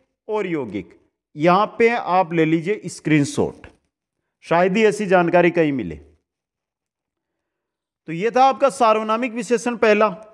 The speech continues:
दूसरा जो विशेषण है आपका, वो है गुणवाची विशेषण। संज्ञा एवं सर्वनाम शब्दों की दशा, उनके गुण एवं स्वभाव को लक्षित करने वाला शब्द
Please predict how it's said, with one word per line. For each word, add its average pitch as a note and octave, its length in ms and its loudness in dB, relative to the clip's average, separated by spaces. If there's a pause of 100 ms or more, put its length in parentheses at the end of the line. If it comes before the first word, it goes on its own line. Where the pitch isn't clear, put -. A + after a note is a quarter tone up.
(320)
दूसरा A3+ 500 0
जो C4+ 140 -4
विशेषण A#3+ 500 -2
है G#3+ 60 2
आपका, G3+ 800 0
वो F3 280 2
है B3 140 2 (120)
गुणवाची G3 640 0
विशेषण। B2 460 -8 (1500)
संज्ञा A#3 560 0
एवं C#4 260 -2
सर्वनाम A#3+ 680 -2
शब्दों A3 440 -4
की G3+ 200 -6
दशा, F3+ 420 2 (680)
उनके G3 380 0
गुण F#3 440 -2 (520)
एवं A3+ 320 0
स्वभाव G3+ 680 0
को B3+ 160 2
लक्षित G#3 520 -2
करने G3+ 340 0
वाला F#3 340 0
शब्द E3+ 300 -10